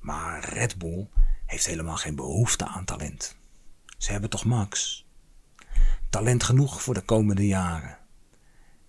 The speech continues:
En een coureur dan die de nodige punten pakt voor de constructeurstitel? Niet nodig. Dat doet Max wel in zijn eentje. Of een coureur die Max een beetje opjaagt? Niet nodig. Dat doet hij zelf wel.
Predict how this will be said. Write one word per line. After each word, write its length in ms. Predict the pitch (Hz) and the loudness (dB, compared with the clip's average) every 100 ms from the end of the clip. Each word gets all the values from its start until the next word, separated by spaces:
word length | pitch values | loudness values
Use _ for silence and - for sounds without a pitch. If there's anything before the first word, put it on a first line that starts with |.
| _ | _
En 120 | 113 | -2
een 80 | 113 | 0
coureur 440 | 117 127 135 131 | 0 0 2 2
dan 320 | 120 113 120 123 | 0 -2 -2 0
die 120 | 123 | 0
de 60 | |
nodige 380 | 117 117 113 117 | 0 0 0 -4
punten 320 | - 131 147 | -4 -4 -2
pakt 240 | - 135 - | -4 -6 -4
voor 100 | 123 | -4
de 80 | 120 | -4
constructeurstitel? 1120 | 123 123 - - 151 151 - 156 156 170 196 - - _ _ _ - _ _ _ | -2 -2 -4 -2 -2 -2 -2 -4 0 0 -2 -6 -20 _ _ _ -20 _ _ _
Niet 200 | 87 92 | -6 -4
nodig. 640 | 85 92 95 95 - - - - - - - | -2 -2 -2 -4 -8 -14 -18 -20 -20 -20 -8
Dat 160 | - 104 | -4 -2
doet 140 | 117 | 0
Max 240 | 139 143 - | 2 4 4
wel 100 | 143 | 6
in 80 | |
zijn 120 | 135 - | 2 2
eentje. 400 | 156 104 - - - - - - _ - - - _ _ | 2 2 -4 -10 -14 -14 -18 -20 _ -20 -20 -20 _ _
Of 180 | 135 - | -4 0
een 120 | 139 | 2
coureur 360 | 127 131 135 | 2 4 4
die 120 | 123 131 | 6 4
Max 260 | 143 135 | 4 0
een 100 | 120 | 0
beetje 300 | 127 135 - | 2 2 0
opjaagt? 640 | 170 - 156 160 202 - - | -4 0 2 2 -2 -4 0
Niet 220 | 110 - | 0 0
nodig. 800 | 98 113 113 104 104 - - - | -2 -2 -2 -4 -6 -10 -16 -14
Dat 200 | - 98 | -12 -4
doet 140 | 139 | -4
hij 160 | 147 151 | 0 0
zelf 320 | 131 185 139 | 0 0 -2
wel. 280 | 165 135 - | -4 -10 -14